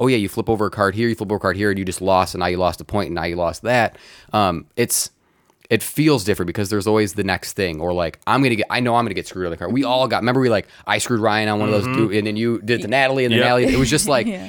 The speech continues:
Speaker 1: it's going to happen to everybody, so, you know, sh-, sh-, it's ki-, you kinda have to shake it
Speaker 3: Yeah.
Speaker 1: off, or you're never gonna like those games.
Speaker 2: Yeah, for some reason that seems, that feels different to me.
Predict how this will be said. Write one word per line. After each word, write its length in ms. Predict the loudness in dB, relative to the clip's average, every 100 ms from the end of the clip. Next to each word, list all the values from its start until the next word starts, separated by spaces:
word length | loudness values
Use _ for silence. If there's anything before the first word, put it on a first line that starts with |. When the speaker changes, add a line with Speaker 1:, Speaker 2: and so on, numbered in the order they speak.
| -4
Speaker 1:
it's 160 | -2
going 240 | 0 2 2
to 40 |
happen 300 | 2 0 2
to 40 | 2
everybody, 480 | 2 2 2 2 0
so, 440 | 0 2 0 -2 -10 _ _ _ -6
you 100 | -2
know, 160 | -2
sh-, 300 | -4 -12 -14 -18 -20
sh-, 140 | -20 -14
it's 140 | -14
ki-, 240 | -8 -6 -2
you 60 | -2
kinda 320 | -2 -4 -2
have 220 | -4 -6
to 60 | -8
shake 220 | -6 -4
it 40 |
Speaker 3:
Yeah. 80 | 0
Speaker 1:
off, 160 | 0 0
or 120 | 0
you're 120 | 2
never 300 | 2 2 2
gonna 120 | 2 2
like 180 | 0 -2
those 160 | -8
games. 140 | -6 -2
Speaker 2:
Yeah, 80 | -2
for 120 | 0
some 160 | 0 0
reason 240 | 0 0
that 180 | 0 0
seems, 480 | -2 -4 -4 -6 -14 _
that 180 | -8 -8
feels 600 | -8 -2 2 2 2 -4 -12 -20 -10
different 440 | -4 -2 -2 -6 -6
to 120 | -8
me. 520 | -8 -8 -8 -10 -12